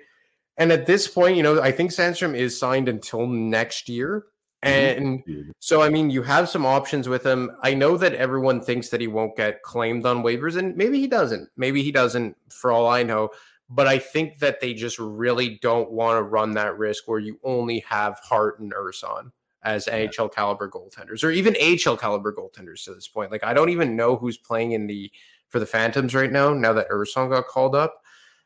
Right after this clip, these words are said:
Speaker 1: But, like, now you're going into waters where, like, there's guys that shouldn't even probably be in the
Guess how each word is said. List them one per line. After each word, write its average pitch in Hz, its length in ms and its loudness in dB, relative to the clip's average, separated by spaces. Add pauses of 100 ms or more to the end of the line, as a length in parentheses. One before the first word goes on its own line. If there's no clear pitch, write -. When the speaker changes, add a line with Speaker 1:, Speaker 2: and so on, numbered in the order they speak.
(140)
Speaker 1:
But, 120 300 2
like, 113 220 0
now 127 160 2
you're 147 160 2
going 135 260 2
into 120 220 -2
waters 113 580 2
where, 110 160 0
like, 104 240 -4
there's 113 260 -4
guys 113 340 -2
that 113 120 -2
shouldn't 113 240 -6
even 107 320 -6
probably 110 260 -2
be 110 140 -4
in 104 60 -4
the 110 120 -4